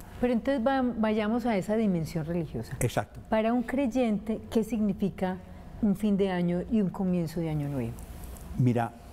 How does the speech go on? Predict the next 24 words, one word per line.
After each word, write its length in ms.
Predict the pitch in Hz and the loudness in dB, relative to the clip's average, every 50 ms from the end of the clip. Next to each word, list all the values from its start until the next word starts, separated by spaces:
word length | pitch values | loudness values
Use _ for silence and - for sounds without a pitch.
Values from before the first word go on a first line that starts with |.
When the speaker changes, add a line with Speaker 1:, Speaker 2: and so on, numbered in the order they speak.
| - - - - - - - - | -16 -16 -16 -16 -14 -14 -8 -4
Speaker 2:
<clears throat> 20 | - - 170 170 156 127 117 - - - - - - - - - - - - - - - - | 0 2 4 4 4 2 0 -2 -6 -12 -16 -16 -16 -14 -14 -12 -12 -12 -12 -12 -8 0 2
en 120 | - 135 135 | 4 6 6
el 100 | 127 123 | 6 4
siglo 280 | - 170 175 202 185 | 4 4 6 6 6
sexto 440 | 135 175 160 131 - - 135 131 - - - - - - - | 6 4 0 0 0 0 0 0 -2 -4 -12 -16 -8 -2 -2
hicieron 400 | 131 107 - 127 117 113 123 131 | 0 2 4 4 4 4 4 2
ese 180 | 123 113 135 | 2 0 -2
cambio 520 | - - 139 135 131 120 107 110 113 117 120 - - - - - - - - - - - - - - - - - - - - - | -2 -2 0 2 2 2 2 2 0 -2 -4 -8 -14 -14 -14 -14 -12 -12 -12 -10 -12 -12 -12 -12 -12 -14 -14 -14 -14 -14 -4 0
en 140 | - 120 117 | 2 2 2
el 140 | 117 113 - | 2 0 0
que 120 | - 117 | 0 0
se 100 | - 120 | 2 2
dice 360 | 113 113 113 107 131 135 - - - | 2 2 2 2 0 -2 -4 -4 -2
antes 500 | 123 151 160 156 147 156 156 139 131 131 | -2 0 0 0 0 0 0 0 2 2
del 140 | 123 113 110 | 2 2 2
nacimiento 480 | 110 107 95 107 107 107 110 107 135 | 0 0 0 0 0 0 0 2 0
de 80 | 120 107 | 0 0
Jesús 340 | 107 104 95 - 120 110 110 | 0 -2 -2 -2 -2 0 0
y 60 | 123 | 0
después 440 | 107 95 - - - 120 113 110 101 | 0 0 -2 0 0 2 2 2 0
del 140 | 107 104 107 | -2 -2 -2
nacimiento 440 | 101 95 90 98 101 92 95 - | -2 -2 -2 -2 -2 -2 -2 -2
de 60 | 104 92 | -4 -4
Jesús. 180 | 98 104 92 | -4 -8 -10